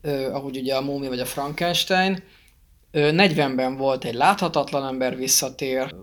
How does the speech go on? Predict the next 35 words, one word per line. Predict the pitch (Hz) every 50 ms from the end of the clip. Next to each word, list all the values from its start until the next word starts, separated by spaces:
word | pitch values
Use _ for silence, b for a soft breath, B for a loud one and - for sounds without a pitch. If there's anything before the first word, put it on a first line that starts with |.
| -
ott | - 143 147 -
a | 143
főszereplő | - - 180 185 180 - - 147 131 131 127 127 - 139 131 131
a | 127 127
Jack | 127 156 160 147 127
Griffin | 131 139 143 143 - - 131 127
rokonától | 131 135 127 - 135 131 123 120 - - 135 123 120
kapta | - 127 123 - - 135
meg | 123 123 123
a | 127
láthatatlanná | 127 131 131 127 - 139 123 - 117 113 - 113 107 123 123 120 120
tevő | - 135 123 120 120
formulát. | 120 - - 131 127 127 135 143 147 165 185 202 - 214 - b b b b b b b _ _ _ -
Aztán | - - - 151 143
negyvenkettőben | 147 165 170 156 151 143 139 135 131 - 151 135 - - - 135 123 123 127 120 123
volt | 123 123 117 113 -
a | 110
Láthatatlan | 113 151 185 180 - 156 139 - 131 123 123 - 127 123
ügynök, | 120 120 117 117 120 120 120 117 - -
itt | 117 117 - - - - -
Jack | 123 - 151 139 127 147
Griffin | 127 120 - - 120 110
unokája | - 127 131 131 131 - 208 190 196 202 202
a | 180
főszereplő. | - - 170 160 151 - 160 143 143 123 123 - - 123 120 120 120 - b b b b b b b b -
Negyvennégyben | 160 156 160 151 135 139 131 131 131 127 113 123 120
volt | 120 117 113
a | 113 117
Láthatatlan | 127 131 127 127 - 113 - 120 113 - 123 120 120 120
ember | 123 113 110 110 120
bosszúja, | 143 185 202 - - - 165 156 147 139 131 127 123 -
és | - 117 - -
nem | - 254 -
volt | 127 123 117 117
más. | - 117 98 90 - - - - -